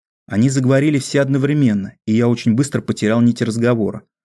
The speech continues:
Поэтому предпочёл начать уже завтракать, а то если я, сидя за столом в столовой, останусь без еды, то это будет уже слишком. Почувствовав, что утолил первый голод,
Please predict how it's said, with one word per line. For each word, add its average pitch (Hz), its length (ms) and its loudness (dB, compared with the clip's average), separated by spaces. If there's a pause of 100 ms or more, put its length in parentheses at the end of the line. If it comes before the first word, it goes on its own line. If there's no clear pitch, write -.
(320)
Поэтому 131 380 0
предпочёл 117 500 -2
начать 135 380 -2
уже 131 220 0
завтракать, 117 580 -4 (140)
а 101 100 -4
то - 140 -2
если 131 280 0
я, 131 140 2
сидя 120 300 -2
за 110 100 0
столом 127 320 0
в 104 60 -2
столовой, 120 580 -2
останусь 107 460 0
без 110 180 -2
еды, 120 420 0 (100)
то 113 100 0
это 135 180 0
будет 135 340 2
уже 123 200 0
слишком. 110 580 -2 (800)
Почувствовав, 120 500 -2
что - 160 -2
утолил 127 360 0
первый 120 340 0
голод, 135 400 0